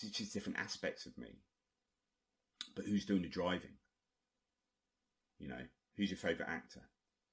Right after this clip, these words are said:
Where did you go on holiday last? How mu-, how mu-,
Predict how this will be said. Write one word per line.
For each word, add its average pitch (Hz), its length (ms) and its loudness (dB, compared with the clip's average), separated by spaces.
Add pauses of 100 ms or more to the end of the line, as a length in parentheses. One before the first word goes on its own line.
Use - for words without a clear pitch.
(1600)
Where 95 120 4
did 90 100 0
you 90 80 0
go 87 120 6
on 78 80 0
holiday 71 400 0
last? - 440 -10 (1600)
How 117 140 2
mu-, 123 120 10
how 120 200 2
mu-, 117 120 8